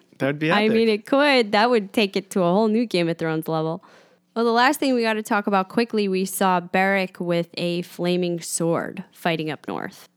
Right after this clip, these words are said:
Speaker 2: Just to refresh you, there was a lot of Beric and Thoros plotline back in season three.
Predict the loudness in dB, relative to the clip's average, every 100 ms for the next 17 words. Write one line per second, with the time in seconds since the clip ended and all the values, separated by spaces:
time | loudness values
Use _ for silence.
0 | -8 -2 -2 0 0 0 0 -2 -4 0
1 | 0 0 -2 -2 -2 -2 -2 -4 -2 0
2 | 2 0 0 2 2 0 -2 -2 -2 0
3 | 0 -2 -6 -2 -2 -2 -4 -4 -4 -6
4 | -8 -12 -6 -6 -4 -6 -4 -2 0 -2